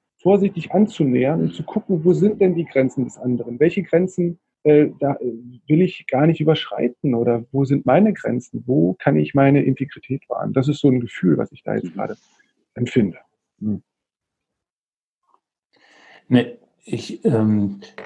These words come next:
Speaker 3: ich finde es so faszinierend, weil du den Gegensatz, äh, beschreibst zur Angst. Und ich mich frage, wenn die Leute in der Pandemie nicht sozusagen Angst haben oder wie, wie reagieren denn Leute in Angst oder in Not?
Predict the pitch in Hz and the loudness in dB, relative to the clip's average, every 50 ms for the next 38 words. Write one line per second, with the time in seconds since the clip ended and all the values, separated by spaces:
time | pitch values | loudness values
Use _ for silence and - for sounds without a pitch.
0 | - _ _ _ _ _ _ _ _ _ - 107 - - 151 139 139 143 120 - | -20 _ _ _ _ _ _ _ _ _ -10 -10 -4 -2 -2 2 2 0 2 0
1 | 143 113 - - 123 - - - 131 123 123 127 127 123 110 117 113 110 113 113 | -2 -2 0 -2 -2 -2 -2 -2 2 2 4 4 4 4 4 4 4 4 4 4
2 | 113 110 107 101 113 143 165 175 156 131 151 139 - - - - 123 147 127 127 | 4 2 4 4 4 4 4 2 2 2 2 0 0 -4 -10 -6 -6 -4 -2 -2
3 | 123 - - - 120 117 113 - - - - - - 123 101 110 135 165 147 - | -4 -4 -2 -2 -2 -2 -2 -4 -12 -16 -14 -6 -4 -2 0 0 0 0 -2 -4
4 | - - - - - 156 120 110 110 - 117 - - 123 113 101 - - - - | -6 -10 -16 -8 -6 -6 -4 -4 -6 -6 -8 -6 -2 -2 -2 -2 -4 -10 -2 2
5 | 117 110 110 110 104 110 110 107 107 110 - - - - - _ _ _ _ - | 4 4 4 4 6 4 4 2 0 -6 -10 -14 -16 -16 -20 _ _ _ _ -12
6 | _ 127 127 120 120 107 113 131 131 113 113 113 107 113 117 139 139 135 135 131 | _ -6 -6 -2 0 2 2 4 2 2 2 2 4 4 4 4 4 2 2 0
7 | 131 117 113 110 107 - - 127 127 123 110 107 104 101 120 170 220 202 98 87 | 2 2 0 0 -2 -4 -4 0 0 2 2 0 0 0 0 0 0 -2 -2 -4
8 | - - - _ _ _ _ _ _ - 117 110 117 110 - - 117 101 - 123 | -8 -12 -18 _ _ _ _ _ _ -6 -4 -4 -4 -4 -4 -6 -8 -6 -4 -4
9 | 110 110 113 110 - - 117 139 143 139 - - - 113 113 113 107 104 104 107 | -4 -4 -6 -8 -8 -4 0 0 0 0 -2 -4 0 2 4 4 4 4 2 -2
10 | 104 107 101 98 104 127 - 135 113 123 123 - 127 135 131 113 101 101 139 160 | 0 -2 -2 0 0 -2 -2 0 0 0 0 2 2 2 2 2 2 2 0 0
11 | 156 143 127 117 117 120 127 123 - 113 110 104 123 123 123 123 - 123 107 110 | 2 0 0 2 2 2 0 2 0 -4 -4 -2 -2 -4 -4 -4 -4 -4 -2 -2
12 | 107 101 101 123 165 175 104 87 - - _ | -2 -2 0 0 0 0 0 -2 -4 -12 _